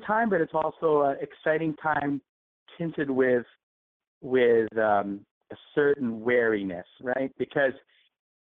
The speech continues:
crispr can herald a, a, so many technologies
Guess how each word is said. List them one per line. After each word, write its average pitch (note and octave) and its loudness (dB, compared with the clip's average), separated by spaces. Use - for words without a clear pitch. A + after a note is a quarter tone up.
crispr E3 2
can B2+ 0
herald D3 -4
a, G#2 -6
a, A#2 -2
so E3 4
many E3+ 0
technologies B2+ -2